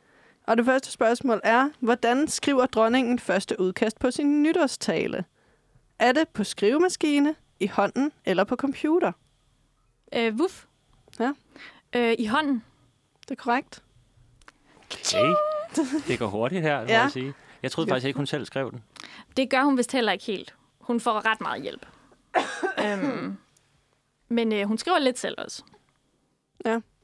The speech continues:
Speaker 3: Jeg har hørt, Statsministeriet er inde over.
Speaker 2: Ja, de er meget inde over os.
Speaker 3: Og rette.
Speaker 2: Ja.
Speaker 3: Nå.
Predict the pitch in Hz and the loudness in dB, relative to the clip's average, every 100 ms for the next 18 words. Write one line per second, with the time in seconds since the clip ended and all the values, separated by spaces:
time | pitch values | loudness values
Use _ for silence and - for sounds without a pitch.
0 | _ _ - 123 131 - - 151 147 131 | _ _ -8 -4 -4 -4 -4 -4 -4 -6
1 | 107 - 95 92 - 104 113 127 87 82 | -6 -4 -4 -2 -4 -6 -6 -4 -4 -6
2 | - - - - 240 226 196 175 160 139 | -4 -4 -4 -2 0 2 0 -2 -6 -10
3 | - - - 104 98 92 90 104 98 _ | -10 -10 -10 -8 -6 -2 -2 -4 -14 _
4 | - - _ _ _ - | -8 -8 _ _ _ -14